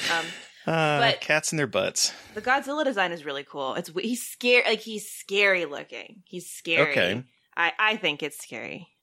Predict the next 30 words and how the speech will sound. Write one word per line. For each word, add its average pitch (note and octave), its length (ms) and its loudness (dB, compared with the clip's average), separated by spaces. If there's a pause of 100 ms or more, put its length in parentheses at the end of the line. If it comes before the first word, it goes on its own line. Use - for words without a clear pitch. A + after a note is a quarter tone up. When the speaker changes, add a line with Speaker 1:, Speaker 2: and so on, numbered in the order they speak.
(180)
Speaker 2:
I F3 120 0
could F#3+ 180 -2
be E3+ 80 2
completely B2 400 0
making G#2 320 0
this F2 180 0
up G2+ 260 2
'cause G#2 160 -2
I G#2 120 4
haven't F#2+ 340 0
really F#2 180 -4
watched B2 380 2
it, A#2 80 -2
but - 160 -6
wasn't D#3+ 280 2
there C4+ 180 2
another C3 500 4
Godzilla C3+ 420 2
anime B2+ 320 2
on B2+ 120 2
Netflix, D3 520 -2
like, A#2+ 240 0
a A#3+ 40 -6
Speaker 1:
Yeah, A3 260 4
Speaker 2:
few E3+ 80 4
years C3 140 2
ago? E3+ 220 0
Speaker 1:
there F3 60 4
were, B3+ 280 2
um, E3 400 -4